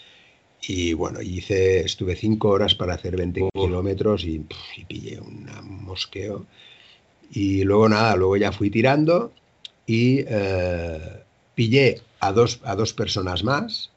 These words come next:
Speaker 1: en los Farewell, eh, bueno, unos lagos. Fuimos juntos un rato, entonces ellos decidieron pararse, yo seguí,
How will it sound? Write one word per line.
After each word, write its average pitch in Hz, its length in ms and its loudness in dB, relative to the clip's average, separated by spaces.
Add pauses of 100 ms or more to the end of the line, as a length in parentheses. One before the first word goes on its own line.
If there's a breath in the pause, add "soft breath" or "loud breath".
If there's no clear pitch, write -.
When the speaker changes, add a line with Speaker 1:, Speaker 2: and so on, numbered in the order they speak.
Speaker 1:
en 87 160 -6
los 82 180 -8
Farewell, 90 720 -2
eh, - 240 -16 (200)
bueno, 104 180 -12
unos 98 280 -4
lagos. 147 540 2 (1300 soft breath)
Fuimos 104 300 -2
juntos 101 340 -2
un 107 120 0
rato, 151 520 2 (500)
entonces 104 380 0
ellos 120 240 4
decidieron 107 540 2
pararse, 131 440 2
yo 104 140 4
seguí, 156 480 4